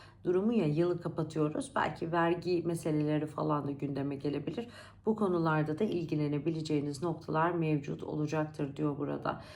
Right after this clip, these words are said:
Ve, e, bir çarşaf var. Çarşafın ucunu bir siz çekiyorsunuz. Bir de karşınızda birisi var. Bu çekiyor yani. Çarşaf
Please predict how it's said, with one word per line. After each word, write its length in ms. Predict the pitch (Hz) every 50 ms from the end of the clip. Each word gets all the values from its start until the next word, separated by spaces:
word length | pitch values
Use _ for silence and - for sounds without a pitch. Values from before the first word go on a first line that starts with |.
| - - - - - 165
Ve, 340 | 160 180 214 247 285 - - -
e, 500 | 165 175 165 160 160 156 156 151 151 143 - - - - - - - - - - - - - - - - - - - - - - - - - - - - - - - - 175
bir 220 | 254 277 269 -
çarşaf 720 | - - - 175 175 185 - - - 285 311 311 302 - 208
var. 240 | 196 226 254 -
Çarşafın 640 | - - 220 233 226 - - 226 - - 175 - - -
ucunu 380 | 190 185 - 190 180 165 156 156
bir 60 | 151
siz 300 | - - - 240 240 -
çekiyorsunuz. 720 | - 269 - - - 254 247 - 254 254 240 - - -
Bir 80 | 240 220
de 120 | 240 233
karşınızda 640 | - - 214 208 202 - - 214 208 185 208 214 170
birisi 340 | 208 190 208 196 - - 208
var. 260 | 208 214 226 214 -
Bu 120 | 226 220 -
çekiyor 440 | - 185 160 156 - 147 135 139 139
yani. 520 | 147 151 - - 156 - - - - - - - - -
Çarşaf 460 | - - - - - - - 220 208